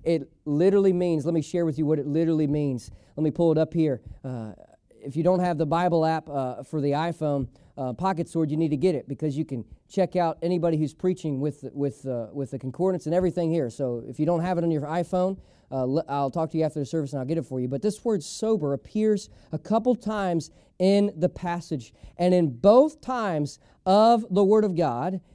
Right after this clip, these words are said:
it literally means, check it out now, this is not my words, this is what the Word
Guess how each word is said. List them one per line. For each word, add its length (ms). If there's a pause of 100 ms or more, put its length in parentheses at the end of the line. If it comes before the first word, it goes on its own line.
(100)
it 200
literally 380
means, 440
check 180
it 80
out 100
now, 300
this 200
is 320
not 220
my 160
words, 240
this 100
is 120
what 260
the 100
Word 520